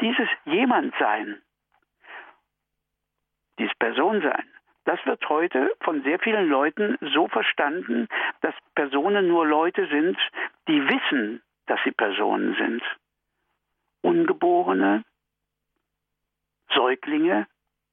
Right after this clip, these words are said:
Koma-Patienten, kann man hören, sind keine Personen. Eine Person sei nur jemand, der wisse, dass er eine Person ist.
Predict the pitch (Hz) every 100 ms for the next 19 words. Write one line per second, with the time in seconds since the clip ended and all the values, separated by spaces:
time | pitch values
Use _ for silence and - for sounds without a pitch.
0 | _ _ _ _ _ _ - 135 120 120
1 | 139 139 - 170 185 - 233 262 _ _
2 | _ _ _ _ _ _ _ _ _ _
3 | _ _ _ - 139 151 127 147 175 -
4 | 120 139 190 - 131 139 - 175 143 123
5 | 120 143 226 262 165 151 113 127 139 208
6 | 247 151 143 180 185 151 190 147 147 170
7 | 165 175 165 175 - 135 123 - - 123
8 | 117 120 120 107 113 113 - - -